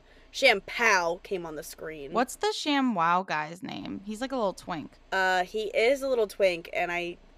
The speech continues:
Speaker 1: I, I can tell you his name in a moment. Sham
Speaker 2: It's
Speaker 1: Wow.
Speaker 2: something like Ryan
Speaker 1: Vince Offer.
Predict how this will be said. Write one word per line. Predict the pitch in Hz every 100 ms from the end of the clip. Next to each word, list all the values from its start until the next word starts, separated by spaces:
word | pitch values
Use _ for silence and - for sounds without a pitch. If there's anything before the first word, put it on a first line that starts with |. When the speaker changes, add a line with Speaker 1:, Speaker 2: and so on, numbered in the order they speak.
| -
Speaker 1:
I, | 170 180 180 180 175 - - -
I | 165 170
can | 175
tell | 170 175
you | 180
his | 185 170
name | 175
in | 165
a |
moment. | 165 170 107 92 - - - - - _ -
Sham | - 185 185
Speaker 2:
It's | 175
Speaker 1:
Wow. | 170
Speaker 2:
something | 208 - 269
like | 247 -
Ryan | 175 170 165 165 175 170 170
Speaker 1:
Vince | 214 247 262 - -
Offer. | 170 196 - - 85